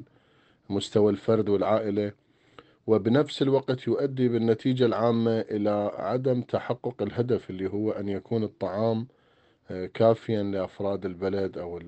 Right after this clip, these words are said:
المنطقة أو المصر. لذلك نوصي أنه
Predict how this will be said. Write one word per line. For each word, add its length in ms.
المنطقة 720
أو 160
المصر. 460
لذلك 420
نوصي 560
أنه 640